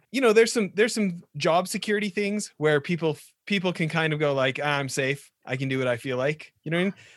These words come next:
And, and there's some of that that I wouldn't mind if there was, like, a little more, like, you know, in corporate America, if,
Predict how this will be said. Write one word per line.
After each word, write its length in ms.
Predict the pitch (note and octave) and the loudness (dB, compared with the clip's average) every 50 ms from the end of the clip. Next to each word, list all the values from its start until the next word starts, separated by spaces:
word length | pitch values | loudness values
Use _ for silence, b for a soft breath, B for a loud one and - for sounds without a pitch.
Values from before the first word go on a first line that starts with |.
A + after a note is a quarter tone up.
| b b b | b b b
And, 180 | b G#3 A3+ - | b -4 -2 0
and 120 | A#3 C4 | 0 2
there's 140 | C4+ C4 - | 2 0 2
some 160 | - C#4 A#3+ | 0 0 0
of 40 | A3+ | 0
that 220 | G#3 G3 G3+ G3 F#3+ | 0 0 -2 -2 -2
that 120 | G3+ F3+ | 0 2
I 60 | F3 | 2
wouldn't 240 | F3 F3 F3+ F#3 F#3 | 2 2 0 0 0
mind 200 | E3+ E3 E3 E3+ | 0 0 0 0
if 80 | E3+ D#3+ | -2 0
there 140 | E3 E3+ E3 | 0 0 0
was, 140 | D#3+ D#3 D#3+ | 2 2 4
like, 180 | D3+ D3 D3+ | 2 2 2
a 40 | D#3 | 0
little 220 | D3 D#3 E3 E3 | 0 2 2 2
more, 160 | D#3+ D#3+ D#3 D3 | 2 2 0 2
like, 280 | C#3 C3 C3 B2+ - b b b b b b b | 2 0 0 -2 -6 b b b b b b b
you 80 | G3+ G3+ | 0 2
know, 80 | G3 | 2
in 60 | F#3+ F#3+ | 2 4
corporate 240 | D4 C#4+ A#3 B3+ G#3+ | 2 0 2 2 0
America, 340 | G#3 G3+ G3+ G3 G3 E3+ | 2 2 2 2 2 0
if, 100 | C#3 C3 | 0 -2